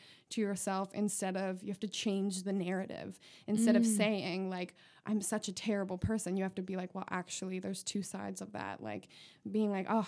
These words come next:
Speaker 1: I have depression, and it's so awful, and it's so terrible, and I wish I could change it." And it's like, "Well, actually, I would never be this person if I didn't have depression."
Speaker 2: Mm.
Speaker 1: So maybe, actually, even though I did go through all that suffering, that terribleness,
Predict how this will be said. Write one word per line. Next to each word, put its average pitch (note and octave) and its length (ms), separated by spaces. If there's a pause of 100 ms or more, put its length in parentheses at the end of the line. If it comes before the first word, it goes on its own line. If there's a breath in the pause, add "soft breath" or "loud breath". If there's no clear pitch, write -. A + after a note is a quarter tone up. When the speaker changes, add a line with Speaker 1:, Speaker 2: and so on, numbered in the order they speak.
Speaker 1:
I G3+ 60
have G3+ 100
depression, G3+ 480
and F#3 100
it's - 120
so G3+ 240
awful, F#3+ 320
and G3 120
it's F#3+ 120
so G3 240
terrible, F#3+ 460
and G3 120
I F#3+ 80
wish F#3+ 220
I F#3+ 60
could F#3+ 140
change F#3+ 280
it." F3+ 120
And F#3+ 80
it's F#3+ 120
like, F#3+ 140
"Well, F#3+ 100
actually, F#3 380
I F#3+ 100
would F#3+ 140
never F#3 260
be F#3 140
this F#3 180
person F#3+ 380
if F#3+ 140
I F#3+ 60
didn't F#3 300
have F3 160
depression." - 500 (180 loud breath)
Speaker 2:
Mm. A#3 220
Speaker 1:
So F#3+ 340
maybe, F#3 480
actually, F3+ 420
even F#3+ 200
though F#3 160
I F3 60
did F#3 280
go F#3 140
through F#3 160
all F3+ 100
that - 140
suffering, F#3+ 440
that - 140
terribleness, - 1600